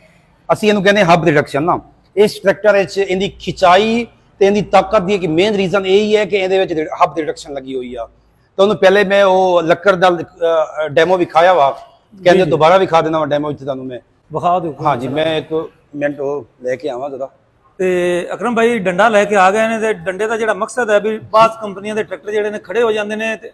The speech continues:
Speaker 2: ਇਹ ਜਿਹੜਾ ਗਾਜ਼ੀ ਟਰੈਕਟਰ ਜਾਂ, ਅਹ, ਦੂਸਰਾ ਚਾਰ ਸੌ ਅੱਸੀ, ਇਹ ਖੜਾ ਕਿਉਂ ਨਹੀਂ ਹੁੰਦਾ? ਇਹ ਡੰਡੇ ਦੇ ਮੁਤਾਬਕ ਦੱਸਣਗੇ।
Speaker 1: ਅੱਛਾ ਜੀ, company claim ਕਰਦੀ ਹੈ ਵੱਟੂ ਸਾਹਿਬ ਕਿ ਇਹ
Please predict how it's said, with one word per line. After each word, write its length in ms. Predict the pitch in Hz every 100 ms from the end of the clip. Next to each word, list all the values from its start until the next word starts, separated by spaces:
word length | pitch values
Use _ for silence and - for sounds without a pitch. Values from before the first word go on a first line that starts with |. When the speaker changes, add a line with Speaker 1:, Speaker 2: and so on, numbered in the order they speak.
| _
Speaker 2:
ਇਹ 160 | 220 233
ਜਿਹੜਾ 340 | 220 208 202
ਗਾਜ਼ੀ 500 | - - 156 160 208
ਟਰੈਕਟਰ 340 | 196 202 185 196
ਜਾਂ, 300 | 190 190 190
ਅਹ, 800 | - _ _ _ _ - 175
ਦੂਸਰਾ 360 | 170 180 180 185
ਚਾਰ 220 | 180 190
ਸੌ 120 | 196
ਅੱਸੀ, 260 | 233 220 208
ਇਹ 140 | 247 226
ਖੜਾ 240 | 190 214
ਕਿਉਂ 240 | 214 208 196
ਨਹੀਂ 100 | 170
ਹੁੰਦਾ? 200 | 165 160
ਇਹ 120 | 233 208
ਡੰਡੇ 300 | 208 226 240
ਦੇ 220 | 233 220
ਮੁਤਾਬਕ 540 | 208 196 202 190 190
ਦੱਸਣਗੇ। 300 | 202 - 233
Speaker 1:
ਅੱਛਾ 180 | 202 226
ਜੀ, 180 | 233 226
company 420 | - 208 190 233
claim 300 | 214 214 226
ਕਰਦੀ 220 | 214 196
ਹੈ 60 | 226
ਵੱਟੂ 200 | 208 208
ਸਾਹਿਬ 200 | 214 202
ਕਿ 60 |
ਇਹ 180 | 220 202